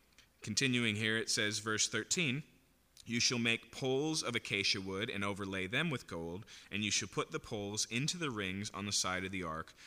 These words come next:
to carry the ark by them.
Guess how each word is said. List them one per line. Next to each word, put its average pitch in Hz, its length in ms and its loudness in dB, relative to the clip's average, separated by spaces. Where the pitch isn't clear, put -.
to 101 100 -6
carry 98 440 0
the 107 160 -4
ark 82 360 -4
by 87 220 0
them. 87 440 0